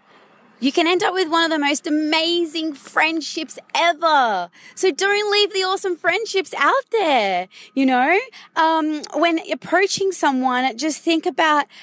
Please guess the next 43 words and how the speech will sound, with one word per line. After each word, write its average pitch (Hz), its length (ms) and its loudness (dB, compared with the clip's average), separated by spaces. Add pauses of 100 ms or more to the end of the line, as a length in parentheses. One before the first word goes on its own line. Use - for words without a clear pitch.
(180)
having 349 420 0
confidence, 185 680 -4
believing 277 640 0
in 262 140 -4
yourself 220 460 -2
to - 140 -6
know 202 260 0
that, 190 220 2 (260)
you 254 120 0
know 320 140 2
what, 269 240 2
maybe 294 400 4
this 480 160 -2
person's 320 500 -2
feeling 277 340 -2
a 240 60 -2
little 254 160 0
bit 311 160 -4
shy 294 300 2
as 311 100 -4
well. 240 400 2 (320)
Maybe 277 240 2
they're 294 160 0
feeling 262 240 -4
like 254 220 0
they 233 100 0
don't 262 180 -2
know 233 140 -4
anyone 247 380 -2
else 214 480 -2
at, 208 320 0
you 233 120 -4
know, 208 200 4
the 254 80 2
conference 214 480 0
or 254 40 2
the 240 100 -2
party 196 440 2
or 220 140 2
anything 196 320 -6
like 220 220 0
that 254 180 -2
too. 196 400 -2